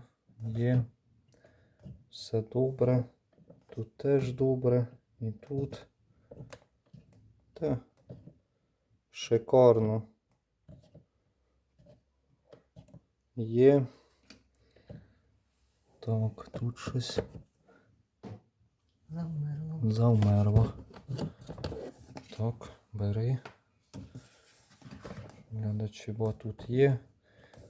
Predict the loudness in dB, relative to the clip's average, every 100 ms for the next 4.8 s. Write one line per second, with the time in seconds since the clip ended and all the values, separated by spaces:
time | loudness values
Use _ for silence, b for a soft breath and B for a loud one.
0 | _ -10 -2 2 2 0 -6 -14 -18 -16
1 | -14 -6 -4 0 4 4 2 -4 -18 -20
2 | b b b b b b b b _ _
3 | -14 -8 -4 -2 -2 0 2 2 2 -2
4 | _ -4 0 0 -2 0 2